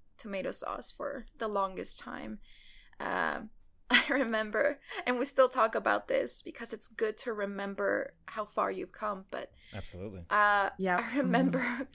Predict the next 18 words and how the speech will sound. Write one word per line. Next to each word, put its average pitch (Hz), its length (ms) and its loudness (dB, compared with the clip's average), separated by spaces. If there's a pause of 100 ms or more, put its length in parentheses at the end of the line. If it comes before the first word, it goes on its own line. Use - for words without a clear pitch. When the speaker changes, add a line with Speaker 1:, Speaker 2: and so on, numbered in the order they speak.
(100)
Speaker 1:
<laughs> - 300 -20
being 233 180 -2
at 220 120 -6
the 214 80 0
grocery 240 440 -2
store 190 240 0
to 233 100 -4
get 190 260 0
pasta, - 580 0 (140)
and 226 520 0
I 226 100 -4
saw 254 340 2
an 226 100 -2
apple, 214 360 0
and - 100 -6
I - 40 -8
was - 200 -10
like, 214 160 -18